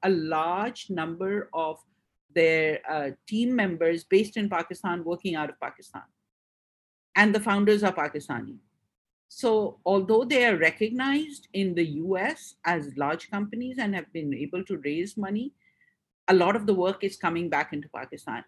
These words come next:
And those kids who are working in these companies are learning from these founders and are going on to build companies of their own. So it's, it's, you know, it's, it's that kind of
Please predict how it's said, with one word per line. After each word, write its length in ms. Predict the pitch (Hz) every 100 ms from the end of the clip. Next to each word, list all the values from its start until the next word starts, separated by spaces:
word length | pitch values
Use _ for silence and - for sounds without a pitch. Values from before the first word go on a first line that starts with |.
| -
And 260 | 202 196
those 380 | 196 208 294 -
kids 400 | - 294 285 -
who 160 | 285 233
are 100 | 185
working 460 | 160 170 - 233
in 120 | 214 165
these 240 | 180 202
companies 560 | - 220 226 269 311 - -
are 120 | 190
learning 460 | 160 170 185 214
from 240 | 220 214 156
these 240 | 165 185
founders 720 | - 185 190 233 320 349 - _ _ _ _ 226
and 180 | 247
are 100 | 226
going 320 | 247 240 254 247
on 260 | 240 247
to 80 | -
build 360 | 208 220 220 214
companies 420 | 190 196 202 190
of 140 | 170
their 200 | 156 143
own. 280 | 139 123 131
So 180 | - 226
it's, 300 | 240 - -
it's, 240 | 240 240 - - - -
you 100 | 285
know, 140 | 302
it's, 320 | 277 240 - -
it's 180 | 233 -
that 280 | 196 226 -
kind 240 | 269
of 100 | 254